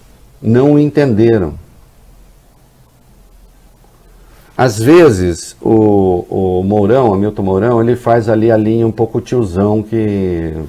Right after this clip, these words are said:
tal, tá aí, pô, tem uma origem autoritária, mas gosta. E às vezes faz o que fez. O que foi que ele fez?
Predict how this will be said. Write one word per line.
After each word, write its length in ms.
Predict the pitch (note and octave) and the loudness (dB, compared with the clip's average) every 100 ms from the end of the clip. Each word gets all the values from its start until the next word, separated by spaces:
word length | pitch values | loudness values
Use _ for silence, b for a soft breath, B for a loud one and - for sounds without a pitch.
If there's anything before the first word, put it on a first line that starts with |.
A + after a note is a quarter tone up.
| - - | -16 -6
tal, 420 | F2 G#2 G#2+ F#2+ | -2 0 0 -2
tá 120 | - | -4
aí, 540 | D2+ F2 A2 G#2 F#2 E2 - | -4 -4 -2 -2 -4 -8 -4
pô, 440 | F2 G2 E2+ E2 - b b b b b _ | 0 0 0 -6 -18 b b b b b _
tem 100 | G#2 | -2
uma 120 | G2+ | 0
origem 300 | F#2+ G2 F2+ | 0 -2 -4
autoritária, 760 | F2 - E2+ - A2+ A#2+ G#2+ F#2 | -4 -4 -4 -4 -2 0 0 -2
mas 160 | F2+ F2 | -4 -6
gosta. 340 | F#2+ G2 - - _ _ - - | -4 -4 -4 -20 _ _ -20 -10
E 100 | A#2+ | -6
às 140 | B3 | -4
vezes 320 | D3 D#3 D3+ | 0 0 0
faz 480 | - E3 D3 C#3+ - - | -2 2 2 0 -8 -10
o 80 | - | -10
que 160 | - D#3+ | -4 -4
fez. 760 | - A2 F2 D2+ - - - _ | -2 -2 -2 -6 -14 -20 -20 _
O 80 | A2 | -12
que 140 | - | -8
foi 180 | C3 A#2 | 0 0
que 80 | G2+ | 0
ele 80 | F2 | -6
fez? 320 | - C#2+ - | -4 -8 -10